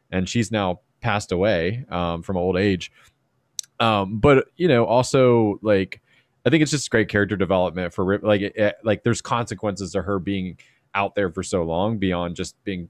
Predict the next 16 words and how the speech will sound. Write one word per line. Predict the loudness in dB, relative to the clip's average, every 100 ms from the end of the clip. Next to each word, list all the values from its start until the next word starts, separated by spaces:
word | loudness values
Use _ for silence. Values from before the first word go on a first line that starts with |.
| _
traumatized | -8 -8 -6 -4 -4 -2
by, | -2 -2 -6
you |
know, | -10 -10 -8
a | -8 -8 -12 _ _
savage | -8 -8 -8
alien | -12 -12 -14
creature. | -16 -18 -16 -16
So, | -16 -16 -16 -18 _ _ _ _ _ _ _ _ _
um, | -12 -8 -6 -8 -10 -14 -20 _ _ _ _
I | -6 0
guess | 0 -2
for | -4 -2
my | -4 -6 -4 -2 -2 -2
pick, | -2 0 2 0 -6 -20 _ _
like, | -4 -4 -4 -12